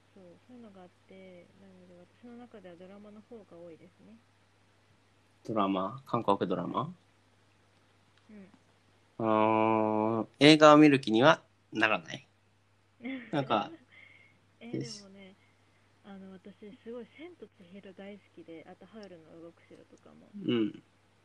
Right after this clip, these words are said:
Speaker 1: だからあの、なんかシネマで、その、
Speaker 2: うん。
Speaker 1: ジブリ
Speaker 2: うん。
Speaker 1: が見れるっていうのを聞いて、あれはちょっと行かなきゃなとはね、思ってたんですよ。
Speaker 2: 思ってます。うん。
Speaker 1: 思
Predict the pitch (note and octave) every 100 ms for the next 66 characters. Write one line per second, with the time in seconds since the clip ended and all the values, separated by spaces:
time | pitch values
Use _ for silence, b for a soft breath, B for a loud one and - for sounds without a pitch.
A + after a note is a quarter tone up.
0 | _ G3+ F#3+ F#3 F3+ F3 F3 - _ A3
1 | A3 G3 D#4 E4 A3 F3 E3+ F3+ E3 -
2 | _ F#3+ F3+ F3+ C3 A#2+ A2+ - _ _
3 | _ _ _ G3+ A#3 G#3 D#3+ G#3+ _ _
4 | _ _ _ _ - C3 - C#3 G#3 G#3
5 | G3 _ F#3 F3 F3+ - G3 - G3+ F#3+
6 | G#3 B3+ D#4+ E4+ E4 E4+ - G#3 - C4
7 | C#4+ C#4+ G#3+ G3+ G3+ _ E3 D#3+ D#3+ D#3+
8 | - _ _ _ _ - A#3 A#2 A2+ -
9 | A2+ G#2+ - A2+ - _ - A2+